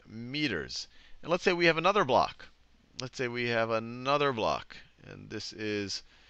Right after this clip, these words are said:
the other block right over there. And we are, we have a, let's say we have even a more precise r-, a meter stick that can measure to the nearest millimeter. And we get this to be one point nine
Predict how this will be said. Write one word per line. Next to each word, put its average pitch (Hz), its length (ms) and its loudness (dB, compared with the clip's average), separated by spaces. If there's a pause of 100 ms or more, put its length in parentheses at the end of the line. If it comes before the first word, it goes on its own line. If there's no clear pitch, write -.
(260)
the 113 220 -6
other 113 300 2
block 110 420 2
right 113 180 2
over 117 160 0
there. 147 280 2
And 127 240 -2
we 127 120 2
are, 127 140 4 (100)
we 127 180 -2
have 131 200 8
a, 131 240 4 (260)
let's 196 120 -6
say 247 80 2
we 226 140 2
have 202 120 6
even 185 220 2
a 165 40 0
more 190 380 2
precise 113 680 2 (180)
r-, 120 200 -10
a 104 40 -6
meter 110 300 -4
stick 123 180 -4
that 123 140 -4
can 127 120 -2
measure 143 300 2
to 147 100 -6
the 139 100 -6
nearest 151 360 0
millimeter. 170 640 0 (340)
And 139 160 -4
we 190 120 0
get 185 160 0
this 165 160 -2
to 165 120 -6
be 139 200 -2
one 165 560 0
point 151 500 -2 (420)
nine 147 680 2